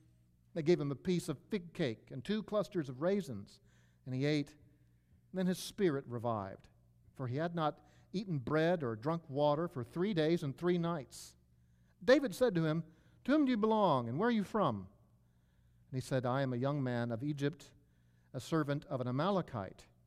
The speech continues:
And my master left me behind when I fell sick three days ago. We made a raid on the Negev of the Kerethites, and on that which belongs to Judah, and on the Negev of Caleb, and we burned Ziklag with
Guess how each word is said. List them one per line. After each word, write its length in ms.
And 80
my 120
master 480
left 200
me 100
behind 460
when 100
I 120
fell 280
sick 260
three 180
days 300
ago. 320
We 140
made 200
a 60
raid 260
on 120
the 60
Negev 520
of 140
the 100
Kerethites, 800
and 80
on 100
that 160
which 180
belongs 340
to 100
Judah, 500
and 100
on 160
the 60
Negev 400
of 240
Caleb, 500
and 180
we 100
burned 460
Ziklag 640
with 140